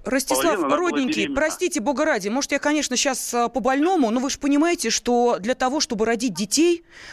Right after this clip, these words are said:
Speaker 1: надо все-таки где-то их, э, уж, простите меня, зачать.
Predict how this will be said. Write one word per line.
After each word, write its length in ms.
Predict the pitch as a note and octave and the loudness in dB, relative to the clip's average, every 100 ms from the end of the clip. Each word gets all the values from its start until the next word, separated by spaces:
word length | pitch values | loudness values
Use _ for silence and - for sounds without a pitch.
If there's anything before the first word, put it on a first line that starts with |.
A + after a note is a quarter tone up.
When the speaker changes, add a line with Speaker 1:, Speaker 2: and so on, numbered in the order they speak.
| - | -4
Speaker 1:
надо 400 | G#3 D#4 C4 A#3 | 0 0 0 -2
все-таки 680 | - - C#4 C4 - A3+ A3 | -4 -4 -2 -2 -4 -4 -4
где-то 540 | - E3+ B3 C4 A#3 G#3+ | -4 -4 -2 -2 0 0
их, 400 | - G#3+ F#3+ - | -2 -4 -6 -4
э, 380 | G3 F#3+ F3+ F3+ | 0 2 2 0
уж, 220 | G#3 - - | -2 -4 -2
простите 440 | G#3 - A#3+ G#3 | -4 -2 -4 -2
меня, 180 | F#3+ G#3+ | 0 0
зачать. 560 | F#3 F#3 G#3+ G3+ - | 0 0 0 0 -6